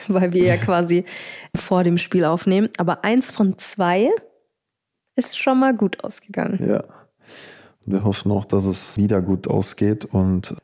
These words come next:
Speaker 2: ich vielleicht mit auf dem Platz stehe. Auch das weiß ich noch nicht zu diesem Zeitpunkt.
Speaker 1: Ich hoffe auch, dass ich das Spiel schauen kann. Es hängt ganz, ganz stark davon ab, ob dein Vater morgen in den Flieger steigt oder in den Flieger steigen kann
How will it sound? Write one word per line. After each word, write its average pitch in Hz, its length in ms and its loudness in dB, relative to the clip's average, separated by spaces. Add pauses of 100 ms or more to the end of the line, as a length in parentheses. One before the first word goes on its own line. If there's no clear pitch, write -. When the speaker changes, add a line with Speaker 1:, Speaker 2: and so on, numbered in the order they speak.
(120)
Speaker 2:
ich - 180 -4
vielleicht 98 400 2
mit 117 120 0
auf 110 120 0
dem 110 120 0
Platz 123 240 0
stehe. 92 280 0
Auch 104 140 -2
das - 320 -2
weiß 92 200 2
ich 95 140 -6
noch 95 140 -4
nicht 98 360 -8 (120)
zu - 160 -8
diesem 104 260 -6
Zeitpunkt. - 560 -6 (880)
Speaker 1:
Ich 208 180 0
hoffe 214 280 0
auch, 202 180 0
dass 190 200 0
ich 190 100 -4
das - 140 0
Spiel 190 240 0
schauen 196 360 2
kann. 185 320 2
Es - 220 -2
hängt 190 180 2 (220)
ganz, 214 300 0
ganz 202 260 2
stark 190 280 -2
davon 180 280 0
ab, 208 180 -2
ob - 200 -4
dein 180 180 2
Vater 202 400 0
morgen 196 400 2
in 185 140 4
den 180 180 4
Flieger 196 440 2
steigt - 680 -2 (1040)
oder 170 180 -4
in 165 100 -2
den 170 60 0
Flieger 175 280 0
steigen 165 420 -2
kann 180 320 0